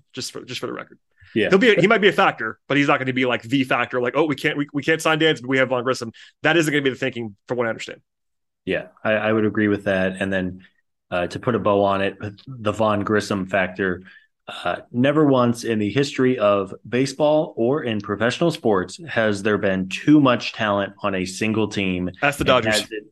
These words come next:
Speaker 2: become a problem. Right, exactly. There, there's, there's no such thing as, "Ah, man, we have too many good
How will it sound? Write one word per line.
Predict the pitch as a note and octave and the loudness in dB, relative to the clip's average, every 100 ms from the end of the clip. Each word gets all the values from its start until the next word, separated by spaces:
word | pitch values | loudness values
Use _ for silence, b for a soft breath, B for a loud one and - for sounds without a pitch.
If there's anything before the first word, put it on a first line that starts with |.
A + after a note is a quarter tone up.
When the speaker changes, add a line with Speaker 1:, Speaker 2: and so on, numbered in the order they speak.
| - - - | -20 -10 -2
Speaker 2:
become | A#2 A2+ G#2+ F#2+ F#2+ F#2+ | -2 0 0 0 -2 -4
a | G2+ | -6
problem. | G2+ F#2+ D#2+ E2 G2+ | -4 -4 -4 -8 -2
Right, | A2 F#2 - | 0 -2 -4
exactly. | A#2+ G2 G2+ F2+ - D#2+ E2 | -4 0 0 0 -4 -16 -4
There, | A2 G#2 | 0 0
there's, | G#2 G2+ - B B B | 2 0 -2 B B B
there's | A2 G2 | -2 0
no | G#2+ A#2 C3 | 2 4 2
such | C#3 B2+ - | 2 0 0
thing | A#2+ G#2+ G2+ | -2 0 -2
as, | F#2+ | -2
"Ah, | G#2+ B2 G2 | 0 2 2
man, | G2 G#2+ G2+ F2+ D#2+ b b | -2 -2 -2 -6 -10 b b
we | A2 | -2
have | G#2+ G2+ | 0 0
too | - C#3+ | 0 2
many | C3 A2+ | 4 2
good | C3 B2 G#2+ | 2 2 2